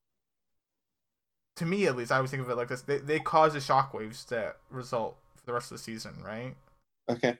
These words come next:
Speaker 1: 'Cause now, listen, Boone's come back injured, but Locke's just left the picture randomly. Why did Locke drop off an injured Boone and just leave? What's going on?
Speaker 2: To go back to the hatch.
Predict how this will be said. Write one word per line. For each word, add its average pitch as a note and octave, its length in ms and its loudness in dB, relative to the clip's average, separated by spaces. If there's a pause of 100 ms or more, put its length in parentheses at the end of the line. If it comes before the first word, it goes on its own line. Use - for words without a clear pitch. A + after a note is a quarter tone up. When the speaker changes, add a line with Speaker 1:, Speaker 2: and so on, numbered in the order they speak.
(120)
Speaker 1:
'Cause C3+ 160 -6
now, D#3+ 440 6 (920)
listen, C#3+ 300 0 (520)
Boone's F#3 360 0
come A3 140 2
back D#3+ 180 4
injured, C#3+ 420 -4 (280)
but D3 100 0
Locke's D#3 300 6
just C#3 180 -8
left C3 240 0
the B2 60 -6
picture C#3 360 -8
randomly. G#2+ 560 -8 (560)
Why C3+ 220 4
did D3+ 100 0
Locke C3+ 340 4 (320)
drop C3+ 240 -4
off A#2 220 2
an F2+ 60 -10
injured A2 320 -10
Boone A2+ 220 -8
and G#2+ 220 -10
just A#2 220 -14
leave? A2 360 -12 (580)
What's C3+ 120 -12
going C3 180 -4
on? A2+ 200 -4 (320)
Speaker 2:
To - 160 -10
go B2+ 60 12
back A#2+ 200 10
to A#2+ 60 0
the A2+ 100 4
hatch. - 560 2